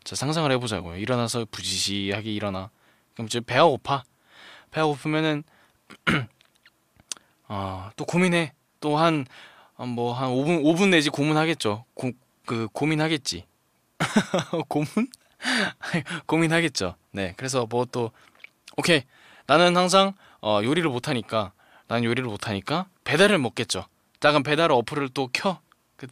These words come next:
봐. 어, 뭐 먹을까 하면은 또 고기가 또 생각이 나. 어, 또 단백질을 섭취하고 싶어. 오케이. 그러면은 또 양식으로 가. 음. 아침 양식으로 가서 뭐 스테이크를 시켜. 예. 스테이크,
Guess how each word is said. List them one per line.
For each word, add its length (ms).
봐. 300
어, 220
뭐 120
먹을까 840
하면은 420
또 100
고기가 460
또 120
생각이 380
나. 200
어, 160
또 100
단백질을 460
섭취하고 420
싶어. 360
오케이. 480
그러면은 440
또 120
양식으로 520
가. 240
음. 200
아침 220
양식으로 400
가서 440
뭐 120
스테이크를 500
시켜. 400
예. 300
스테이크, 600